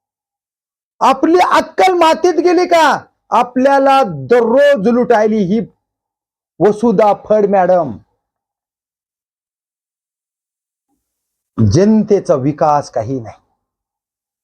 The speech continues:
राजा आहे नगरपालिकेचा, शिवो म्हणजे राजा आहे नगराचा, पण लहरी आहे, ज्ञान गेलेलं आहे,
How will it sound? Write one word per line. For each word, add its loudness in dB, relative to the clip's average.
राजा 2
आहे 4
नगरपालिकेचा, 0
शिवो 0
म्हणजे 0
राजा 2
आहे 2
नगराचा, 0
पण 0
लहरी 2
आहे, -2
ज्ञान 0
गेलेलं 0
आहे, -6